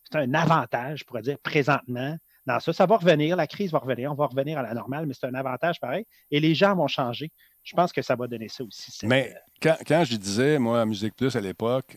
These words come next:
Speaker 2: euh, je vais travailler à distance, hmm, il y a des boss qui aiment pas ça.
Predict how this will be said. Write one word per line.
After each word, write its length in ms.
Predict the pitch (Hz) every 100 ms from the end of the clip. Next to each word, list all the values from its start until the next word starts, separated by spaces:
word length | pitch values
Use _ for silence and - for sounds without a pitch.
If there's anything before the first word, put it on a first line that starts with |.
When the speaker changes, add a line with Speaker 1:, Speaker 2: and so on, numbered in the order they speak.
| -
Speaker 2:
euh, 340 | 98 98 95
je 60 | 92
vais 80 | 107
travailler 340 | 117 110 123
à 60 | 120
distance, 600 | - - 123 143 120 - _ _
hmm, 680 | 107 131 123 107 95 87 82 76 _ _ _ _ _ -
il 40 |
y 20 |
a 60 | 104
des 160 | 120 127
boss 260 | 143 151
qui 80 | -
aiment 140 | 135
pas 160 | - 127
ça. 180 | -